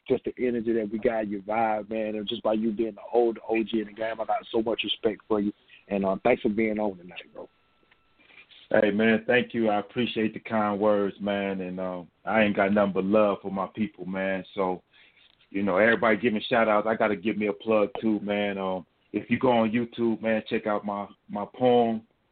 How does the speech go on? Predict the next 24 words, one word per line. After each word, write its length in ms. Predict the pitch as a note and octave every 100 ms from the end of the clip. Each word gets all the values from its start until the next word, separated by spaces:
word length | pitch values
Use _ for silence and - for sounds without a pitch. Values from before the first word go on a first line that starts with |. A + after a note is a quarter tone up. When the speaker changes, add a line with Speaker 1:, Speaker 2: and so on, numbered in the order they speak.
| _
Speaker 2:
You 100 | G2+
can 80 | G2
just 180 | G2 F#2
go 160 | G#2+ G#2
on 140 | G2
YouTube, 440 | A2 A2 A#2 A2
type 240 | A2+ G#2 G#2
in 140 | G#2
Hakim, 720 | F#2 A2+ G#2 - C3 A#2+ A2+ -
H 280 | A#2+ A2+
A 160 | A2+ A2
K 260 | - B2+ A#2
I 160 | G#2+
M, 460 | G#2+ B2+ B2 A#2 F2
D 300 | B2 B2+ C3
A, 340 | B2 B2+ C3 C#3+ _ _ _ _
Poet, 400 | C3+ C3+ C#3 - -
P 180 | B2+ A#2
O 180 | A#2+ A2+
E 260 | B2 A2+ -
T. 240 | C3 C3 _ _ _ _ -
I 100 | G2
have, 380 | G#2+ G2+ F#2+
uh, 240 | G2 G2